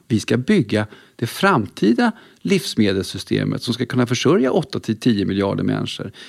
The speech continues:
Vi ska bygga det framtida energisystemet som ska kunna försörja åtta till tio miljarder människor och möjliggöra att vi kan fortsätta ha en hög levnadsstandard. Vi ska bygga morgondagens transportsystem som kanske gör det ännu enklare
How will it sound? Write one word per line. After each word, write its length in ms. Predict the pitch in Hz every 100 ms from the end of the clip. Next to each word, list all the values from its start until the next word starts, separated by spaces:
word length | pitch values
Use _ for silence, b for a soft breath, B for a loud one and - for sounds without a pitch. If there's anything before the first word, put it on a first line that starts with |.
| B B
Vi 80 | -
ska 160 | 165
bygga 260 | 156 170 143
det 60 | 135
framtida 720 | - - 196 117 - 165 196
energisystemet 1200 | 196 202 - 139 - - - 101 95 - - - B B
som 180 | - 127
ska 120 | 131
kunna 280 | - 123 123
försörja 520 | - - 139 214 233
åtta 320 | 190 151 -
till 120 | 107 107
tio 260 | 110 98
miljarder 340 | 95 98 95 98
människor 440 | 98 98 - 104 B B B
och 140 | 143 131 - _ _ -
möjliggöra 800 | 143 180 147 113 107 156 233
att 120 | 214 -
vi 40 |
kan 140 | 139
fortsätta 460 | 127 123 - 196 226
ha 40 |
en 60 | 208
hög 180 | 120 104
levnadsstandard. 720 | 101 101 98 - 95 95 98 B B B
Vi 60 | -
ska 140 | 170
bygga 260 | 165 190 147
morgondagens 840 | 151 180 120 110 104 123 196 233
transportsystem 840 | - 185 - 165 - 110 - 110 107
som 140 | 117
kanske 240 | 131 117 113
gör 120 | 110
det 80 | - _
ännu 560 | 170 156 104 101 165 262
enklare 600 | 254 - - 110 110